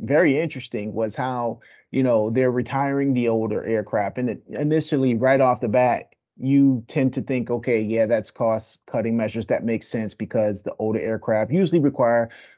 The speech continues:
more work and maintenance and, um, definitely burn a lot more fuel than some of the newer models that they currently have in their fleet." But the interesting part that, that's definitely kind of making me think from an alternative perspective here is,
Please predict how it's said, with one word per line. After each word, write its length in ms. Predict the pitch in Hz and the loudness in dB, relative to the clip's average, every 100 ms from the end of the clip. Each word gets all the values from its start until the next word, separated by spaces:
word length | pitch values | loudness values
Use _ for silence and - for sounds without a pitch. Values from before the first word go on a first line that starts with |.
| - | 0
more 260 | 131 151 | 4 6
work 320 | 143 123 123 131 | 4 2 0 -2
and 140 | 127 | -4
maintenance 500 | 120 101 107 117 113 | -4 -4 -4 -4 -4
and, 220 | 117 113 | -4 -4
um, 480 | 117 113 107 104 107 _ _ | -4 -6 -6 -6 -8 _ _
definitely 480 | 147 147 143 113 131 | 0 0 0 -2 -2
burn 300 | 107 127 123 | 0 -2 -2
a 40 | 120 | 0
lot 220 | 113 107 | 0 -2
more 180 | 120 113 | -2 -4
fuel 400 | - 120 113 113 | -2 -2 0 -2
than 220 | 113 113 | -2 -4
some 220 | 123 117 | -2 -2
of 40 | |
the 80 | 110 | 0
newer 280 | 113 117 113 | -2 0 -2
models 340 | 113 107 107 | -2 -2 -2
that 120 | 113 98 | -4 -4
they 120 | 113 | -4
currently 340 | 120 110 95 | -4 -4 -4
have 220 | 110 110 | -4 -4
in 80 | 107 | -2
their 140 | 110 98 | -4 -4
fleet." 340 | - 139 - - _ _ - | 0 0 0 -8 _ _ -2
But 220 | 120 147 | 0 2
the 180 | 147 147 | 2 2
interesting 440 | 196 175 - 131 | 2 -2 -4 -4
part 300 | - 123 120 | 0 0 2
that, 240 | 131 120 107 | 2 0 -2
that's 200 | 120 113 | -8 -2
definitely 500 | - 220 208 151 156 | -2 0 -2 -2 -4
kind 260 | 185 156 | -2 -2
of 60 | 131 | 0
making 300 | 143 143 131 | -2 0 0
me 100 | 131 | -2
think 280 | 127 131 131 | -2 -4 -4
from 140 | 131 | -4
an 80 | 117 | -2
alternative 640 | 110 113 143 139 117 117 | -2 -2 -6 -4 -2 -4
perspective 600 | 104 - 135 123 - 95 | -8 -4 0 0 -2 -8
here 240 | 110 107 | -6 -4
is, 280 | 104 101 - | -4 -6 -12